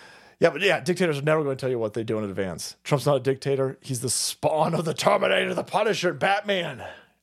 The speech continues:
Yeah, get it done. Sacramento. Biblical. I'm ready. Evil will always triumph because good is dumb. <laughs> Dork helmet. <laughs>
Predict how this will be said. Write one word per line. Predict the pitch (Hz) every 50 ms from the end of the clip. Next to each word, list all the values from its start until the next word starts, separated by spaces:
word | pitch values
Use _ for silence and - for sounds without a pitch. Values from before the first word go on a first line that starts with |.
| _ _ _ _ _
Yeah, | - 120 165 196 - - - - -
get | 139 139
it | 143 104 95
done. | 107 117 165 190 180 139 92 - _ -
Sacramento. | - 82 - 85 85 85 104 131 139 117 85 73 - _ _ _ _ _ _ _ _ _ _ _ _ _ -
Biblical. | 92 95 92 92 90 - 90 80 - -
I'm | 92 98
ready. | 95 98 98 90 78 - _ _ _ _ _ _ _ _ _ _ _ _ _ _ _ _ _ _ _ _ _ _ _ _ _ _ _ -
Evil | 170 202 220 214 226 214
will | 185 170
always | 175 180 196 202 196 170 -
triumph | - - 175 185 185 180 170
because | - 143 131 - 151 139 123 110 - - _ _ _ _ _ _ _ _
good | - - 160 190 196
is | 185 143 143 151 143
dumb. | 120 110 135 139 131 107 87 80 - _ _ _ _ _ - 123 104 - -
<laughs> | - - 605 - 269 233 - 214 185 147 120
Dork | - 180 170 170 190 185 -
helmet. | - 160 156 147 135 117 95 - _
<laughs> | - 214 277 - - 226 180 - - _ _ _ _ _ _ _ - - - - - - - - - - - - - - - -